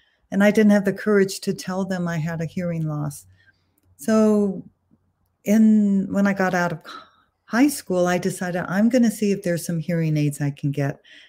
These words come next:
And I did, and it made such a difference. In my early twenties, I discovered, you know, there was a lot of anxiety, a lot of frustration, a lot of shame.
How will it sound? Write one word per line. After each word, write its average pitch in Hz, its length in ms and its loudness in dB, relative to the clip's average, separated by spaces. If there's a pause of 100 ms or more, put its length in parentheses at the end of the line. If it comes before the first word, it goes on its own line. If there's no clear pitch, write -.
(140)
And 190 120 2
I 196 120 6
did, 190 560 4 (240)
and 214 140 6
it 220 220 2
made 208 280 2
such 254 340 0
a 185 40 -6
difference. 151 840 -6 (1160)
In 214 200 8
my 208 180 8
early 202 320 6
twenties, 220 720 4
I 180 340 -2
discovered, 185 960 -2 (160)
you 208 160 2
know, 190 120 4
there 190 120 2
was 180 160 -2
a 175 60 0
lot 185 240 0
of 175 120 0
anxiety, 165 760 -2
a 151 80 -2
lot 165 240 -2
of 170 160 -6
frustration, 156 640 -4
a 143 40 -2
lot 151 280 0
of 139 180 -4 (880)
shame. 156 600 -2